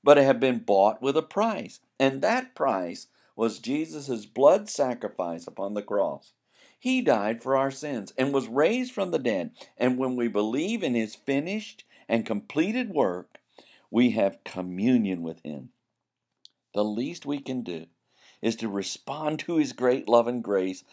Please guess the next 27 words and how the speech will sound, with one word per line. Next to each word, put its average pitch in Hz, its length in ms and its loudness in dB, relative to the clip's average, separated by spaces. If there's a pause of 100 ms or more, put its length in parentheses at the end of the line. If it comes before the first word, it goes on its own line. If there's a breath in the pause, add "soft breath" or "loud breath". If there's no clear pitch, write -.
(160 soft breath)
by 127 160 2
living 160 580 -4
in 120 180 -4
a 110 80 0
manner 127 480 -4
that 110 200 -4
aligns 110 680 -4
with 123 200 -8
Him. 92 340 -10 (720 loud breath)
May 160 180 -2
God 185 460 -4
give 180 240 -4
us 175 220 -2
grace 151 680 -6
and 135 220 -4
strength 127 560 -6
by 104 140 0
the 107 120 4
Holy 147 320 0
Spirit 131 480 -4 (240 loud breath)
and 139 220 2
His 160 280 -2
Son 185 320 -2
Jesus 165 680 -8 (240 soft breath)
to 170 100 0
walk 185 440 2
worthy 208 720 2